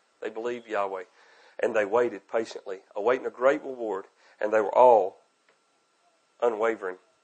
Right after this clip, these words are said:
in their faith because they believed in Yahweh's promise and his word.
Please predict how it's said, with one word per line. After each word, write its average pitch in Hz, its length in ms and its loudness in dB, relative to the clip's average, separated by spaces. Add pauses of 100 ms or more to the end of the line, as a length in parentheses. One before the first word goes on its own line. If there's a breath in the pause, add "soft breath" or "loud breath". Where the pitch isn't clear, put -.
(140)
in 107 120 -6
their 92 120 -4
faith - 380 -6 (420 soft breath)
because 113 300 -2
they 98 100 -8
believed 104 300 -6
in 95 100 -16
Yahweh's 98 300 -8
promise 98 400 -10
and 98 100 -14
his 90 140 -18
word. 98 220 -6